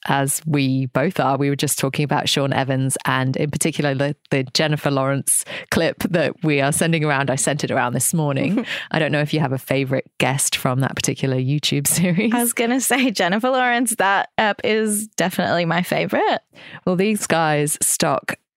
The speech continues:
Speaker 1: the official hot sauce pack from them. Did they say anything about why they stock that particular item? And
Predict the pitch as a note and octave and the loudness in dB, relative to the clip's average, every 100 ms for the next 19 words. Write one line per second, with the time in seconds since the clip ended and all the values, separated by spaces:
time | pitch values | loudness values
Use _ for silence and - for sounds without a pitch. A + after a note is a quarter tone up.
0 | _ - D#3+ D3 C#3 C#3+ - - F3 E3+ | _ -2 2 2 0 -2 -2 -2 0 2
1 | D#3 C#3+ D#3+ - - C3+ - - C3 - | 0 0 -2 0 0 -2 -2 0 0 -2
2 | - - - C#3+ C3+ C3+ C#3+ - C#3+ C3 | -8 -6 -2 0 0 0 -4 -2 0 0
3 | A2+ D3+ G3 - - - C4 D4 D4 - | 0 0 -2 -6 -12 -4 -2 0 2 2
4 | B3+ A#3+ A3+ A3 G3 F3+ E3 E3 D3 - | 2 2 2 2 2 2 2 2 2 0
5 | - _ - D3 C#3+ D#3 D3 D#3 D#3 D3 | -6 _ -6 -2 2 2 2 2 2 0
6 | C#3+ - D3+ - - B2 - - C3+ - | -2 -2 -2 -4 -4 -4 -2 -4 -2 -2
7 | C#3 C3+ C#3 - _ E3 D#3+ - G#3+ D4 | 0 0 0 -4 _ 0 0 2 0 0
8 | - - A3+ A3 A3 G#3 | -2 -2 0 2 2 0